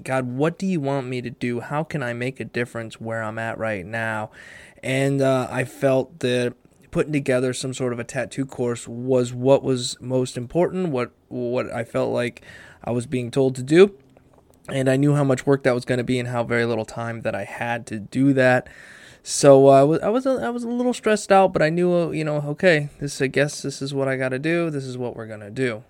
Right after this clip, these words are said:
And because I felt that, um, God was telling me to do this, I was gonna donate a portion of the proceeds, fifty percent of the proceeds I wanted to donate, um, to help the homeless,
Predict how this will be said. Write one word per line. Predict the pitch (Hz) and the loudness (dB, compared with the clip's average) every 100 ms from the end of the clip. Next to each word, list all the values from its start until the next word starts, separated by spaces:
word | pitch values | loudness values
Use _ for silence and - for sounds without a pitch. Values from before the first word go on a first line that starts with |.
| - | -4
And | 185 | -2
because | 185 160 - - 170 180 180 165 - - - 135 | 0 -2 -4 2 6 6 4 0 -6 -8 -6 -2
I | 139 143 | 0 0
felt | - 151 147 143 | 2 4 4 2
that, | 143 135 131 | 2 4 2
um, | 127 123 123 120 - _ _ - | 0 0 -4 -10 -14 _ _ -16
God | 123 139 143 | -2 2 2
was | 131 | 0
telling | - 151 143 | -4 -2 -2
me | 127 | -2
to | 120 | -2
do | 131 127 | 0 0
this, | 120 120 | -2 0
I | |
was | 131 131 | -2 -2
gonna | 131 123 | -4 -4
donate | - 120 127 120 117 120 | -4 -4 -4 -6 -8 -8
a | 113 | -8
portion | - 117 110 110 | -4 -4 -4 -8
of | 104 | -10
the | |
proceeds, | - 156 156 - 110 104 - | -2 2 2 0 -8 -10 -8
fifty | 147 139 | -8 -8
percent | - 131 131 | -10 -10 -10
of | 113 | -6
the | |
proceeds | 143 147 143 147 139 | -4 -4 -4 -6 -4
I | 127 | -6
wanted | 135 131 127 | -6 -6 -8
to | |
donate, | 113 117 123 123 123 - - - - - - _ | -8 -8 -6 -6 -8 -8 -16 -20 -20 -20 -20 _
um, | 104 107 107 110 107 - _ _ _ | -10 -8 -6 -8 -10 -20 _ _ _
to | - 113 | -10 -6
help | - 147 - _ | 2 2 2 _
the | - 123 | -10 -2
homeless, | 165 170 170 165 160 - - | 0 0 0 0 0 -4 -10